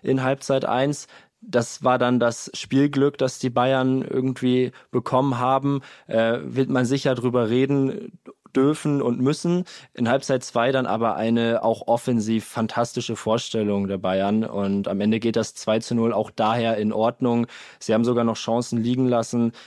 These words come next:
Man sieht dann auch, wer da noch von der Bank kommen kann. Das ist, äh, sehr stark, gilt für Barca natürlich auch. Da hatte ich das Gefühl, die müssen sich einfach noch ein wenig mehr finden als die Bayern, die das dann etabliert gemacht haben in Halbzeit zwei.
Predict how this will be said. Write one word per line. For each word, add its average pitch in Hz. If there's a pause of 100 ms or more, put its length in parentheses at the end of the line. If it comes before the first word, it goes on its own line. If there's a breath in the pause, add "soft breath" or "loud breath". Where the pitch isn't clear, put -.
(120 loud breath)
Man 113
sieht 123
dann 117
auch, 110
wer 113
da 113
noch 113
von 117
der 107
Bank 117
kommen 110
kann. 110
Das -
ist, -
äh, 110 (320 soft breath)
sehr 117
stark, 120
gilt 127
für 117
Barca 120
natürlich 113
auch. 120 (280 loud breath)
Da 113
hatte 143
ich 139
das 131
Gefühl, 127
die 120
müssen 123
sich 120
einfach 113
noch 113
ein 107
wenig 120
mehr 120
finden 135
als 120
die 113
Bayern, 143 (220 loud breath)
die 113
das 113
dann 113
etabliert 117
gemacht 113
haben 113
in 113
Halbzeit 110
zwei. 110